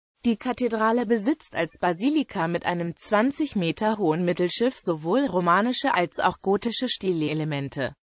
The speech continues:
Während Langhaus, Turm und Fassade elfhundertzweiundfünfzig bis achtzig im romanischen Stil errichtet wurden,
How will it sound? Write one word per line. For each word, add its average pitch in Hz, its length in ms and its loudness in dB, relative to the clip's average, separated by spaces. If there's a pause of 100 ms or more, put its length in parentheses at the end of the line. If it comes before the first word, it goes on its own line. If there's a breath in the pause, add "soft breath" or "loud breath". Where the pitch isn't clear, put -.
(180)
Während 220 420 2
Langhaus, 262 760 -4
Turm 185 340 2
und - 220 -4
Fassade 170 640 0
elfhundertzweiundfünfzig 285 1800 0
bis 175 260 -2
achtzig - 460 -2
im 196 120 0
romanischen 185 760 2
Stil 339 320 -2
errichtet 156 640 -4
wurden, 135 340 -2